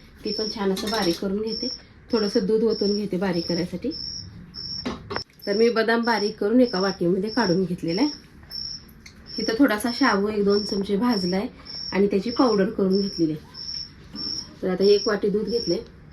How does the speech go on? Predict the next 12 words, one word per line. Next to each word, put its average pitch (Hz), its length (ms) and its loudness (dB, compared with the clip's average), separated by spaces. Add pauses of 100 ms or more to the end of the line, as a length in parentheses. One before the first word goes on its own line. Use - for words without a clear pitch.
(220)
दूध - 380 4
मी 453 320 6
सगळं 440 140 4 (100)
कढईत 208 280 4
ओतून 196 360 0
घेते. 190 340 -4 (2750)
त्यातच 196 320 -2
ही 226 80 0
बदाम 190 360 0
बारीक 185 280 -2
केलेला 185 280 -2
आहे, 269 100 -6